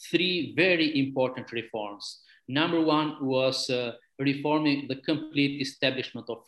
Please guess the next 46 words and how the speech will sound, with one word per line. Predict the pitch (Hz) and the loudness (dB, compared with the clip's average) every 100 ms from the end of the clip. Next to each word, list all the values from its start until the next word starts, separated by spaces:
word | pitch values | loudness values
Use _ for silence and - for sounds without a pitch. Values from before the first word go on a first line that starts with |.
| - | -8
of | 117 | -6
investors | 120 110 127 - 117 - | -6 -2 -2 -2 -8 -8
in | 107 | -10
the | 107 _ - | -12 _ -10
country. | 110 - - - - - - | -10 -10 -14 -16 -20 -12 0
We | 151 165 | 4 4
inherited | 143 160 165 143 135 - | 4 2 2 0 -4 -2
in | 123 | -4
a | |
s-, | 120 - | -4 -4
a | 127 | -4
system | - 156 151 123 117 - _ - | 0 -2 -2 -4 -6 -8 _ -4
that | 127 135 135 - | 0 0 0 -4
if | 147 147 147 | -2 0 2
you | |
want, | 135 151 151 135 | 4 2 0 -4
if | 131 | -2
you | 139 | 0
had | 135 165 - | 0 0 -2
to | |
start | 131 - 127 | -4 -2 -2
a | 127 - | -2 0
business, | 147 143 123 - _ | 0 0 -6 -10 _
you | 135 135 | 0 2
had | 147 139 | 2 -2
to | 135 | -2
get, | 139 135 - _ - | 0 -2 -4 _ -8
uh, | 123 123 - | -6 -6 -2
permissions | 143 135 147 135 - - | 0 0 0 -2 -4 -8
from | 123 | -6
the | 120 | -8
court | - 143 107 87 - | -2 0 0 -2 -4
to | 143 | 0
register | 135 135 156 - 156 147 | 0 2 -2 0 0 0
the | 127 | -4
company | - 139 139 127 135 | -4 -4 -2 -6 -4
in | 120 | -6
the | 117 | -8
court, | - 131 107 - - - - | -6 -4 -2 -6 -18 -20 -2
which | 165 - | 0 2
is | 180 175 | 0 0
a, | 143 | -2
a, | 139 131 131 135 135 135 | 2 2 4 2 2 0
a | 135 | -2
complete | 151 139 147 143 | -2 2 2 2
nonsense, | 131 175 185 - 117 - | 0 0 0 -2 -4 -8